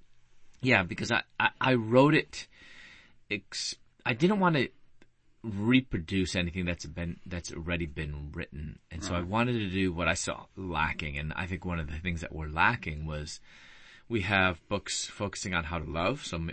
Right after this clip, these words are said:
Speaker 1: ver-, much more practical, but we also focus upon books that focus on looking at what do these different passages say, what does this verse say. So it is, uh, a good amount of either the kind of biblical theology and then some practical theology, but there's nothing in the middle at, talking about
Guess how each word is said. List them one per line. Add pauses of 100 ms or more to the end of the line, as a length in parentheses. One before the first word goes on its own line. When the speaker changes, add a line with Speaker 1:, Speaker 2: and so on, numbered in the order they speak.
Speaker 1:
ver-,
much
more (100)
practical, (140)
but
we
also
focus
upon (240)
books
that
focus
on (320)
looking
at
what
do
these
different
passages
say,
what
does
this
verse
say. (380)
So
it
is, (720)
uh, (100)
a (160)
good
amount
of (240)
either
the (140)
kind
of
biblical
theology
and
then
some
practical
theology,
but
there's
nothing
in
the
middle
at,
talking
about